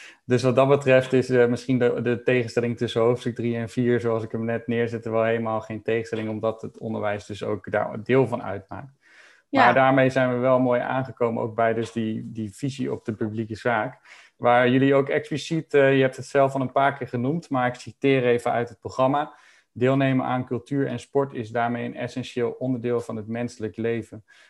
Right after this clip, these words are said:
Speaker 1: Geen luxe, maar een levensbehoefte." Zo staat het in jullie programma op bladzijde vijftig.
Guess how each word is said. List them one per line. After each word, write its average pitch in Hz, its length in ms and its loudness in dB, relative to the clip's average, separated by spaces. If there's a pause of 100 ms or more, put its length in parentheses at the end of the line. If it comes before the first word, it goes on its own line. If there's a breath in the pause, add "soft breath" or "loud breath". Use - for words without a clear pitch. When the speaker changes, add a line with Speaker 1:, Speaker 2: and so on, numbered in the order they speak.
Speaker 1:
Geen 123 300 -2
luxe, 139 340 -4
maar 120 220 -2
een 113 140 -6
levensbehoefte." 104 880 -6
Zo 107 220 -8
staat 107 280 -6
het 107 160 -14
in 110 160 -10
jullie 104 240 -10
programma 110 420 -6
op 104 200 -10
bladzijde 104 400 -8
vijftig. 110 680 -4